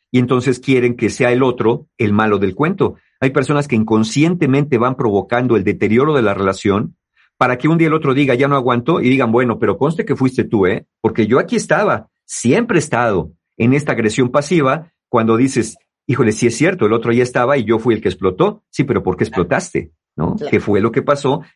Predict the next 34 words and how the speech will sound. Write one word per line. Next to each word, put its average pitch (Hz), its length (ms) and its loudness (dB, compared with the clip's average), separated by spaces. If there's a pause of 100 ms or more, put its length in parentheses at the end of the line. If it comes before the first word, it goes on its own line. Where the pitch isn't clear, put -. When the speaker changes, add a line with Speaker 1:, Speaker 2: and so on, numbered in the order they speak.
Speaker 1:
que 123 100 -2
te 110 140 -2
llevó 101 220 2
a 104 40 2
ese 98 140 -4
extremo? 80 460 -2 (400)
Speaker 2:
Claro, 113 340 -10
clarísimo. 151 720 -6
Esta 196 220 -4
está 202 180 -4
muy 190 160 -4
buena. 147 380 -4 (960)
Eh, 185 340 0
dice 233 300 0
Miriam, 156 460 -6 (540)
"Mi 226 240 2
esposo 254 800 -2 (1200)
me 190 240 -2
dejó", 202 680 0 (420)
pésima 160 400 -6
frase, 143 420 -4
¿eh? 220 180 -10 (560)
Speaker 1:
Sí. 139 140 -2
Speaker 2:
No 156 100 -2
lo 151 140 -8
vuelvas 151 320 -6
a 156 60 -2
decir, 165 340 -6
mejor 156 300 -6
di, 151 120 -8
"Se 143 200 -8
fue". 160 380 -6 (260)
Speaker 1:
Se 120 80 0
fue. 95 260 -2